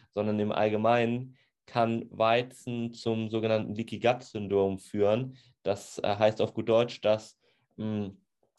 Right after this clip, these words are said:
kleine Entzündungen, ähm, im Körper entstehen, beziehungsweise der Darm kleine Löcher bekommt und dadurch,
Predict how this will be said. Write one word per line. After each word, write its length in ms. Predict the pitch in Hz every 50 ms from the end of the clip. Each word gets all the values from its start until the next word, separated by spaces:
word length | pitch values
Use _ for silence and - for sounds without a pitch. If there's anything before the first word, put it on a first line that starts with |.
| - _ _ -
kleine 520 | - - 117 107 110 113 110 107 107 104 -
Entzündungen, 760 | - 104 107 - - 131 127 120 113 107 104 101 101 101 - -
ähm, 440 | - 101 98 95 95 95 92 95 - -
im 120 | 101 98
Körper 300 | 98 - 110 107 - 104
entstehen, 380 | 98 98 - - 104 104 104 107
beziehungsweise 420 | 104 - - 107 101 104 98 98
der 140 | 95 101 101
Darm 340 | 101 107 104 104 104 104 104
kleine 240 | - - 101 101 98
Löcher 280 | 107 120 127 120 98
bekommt 440 | 87 92 90 - - 98 98 107 -
und 140 | 95 95 98
dadurch, 460 | 101 104 98 98 92 90 - - -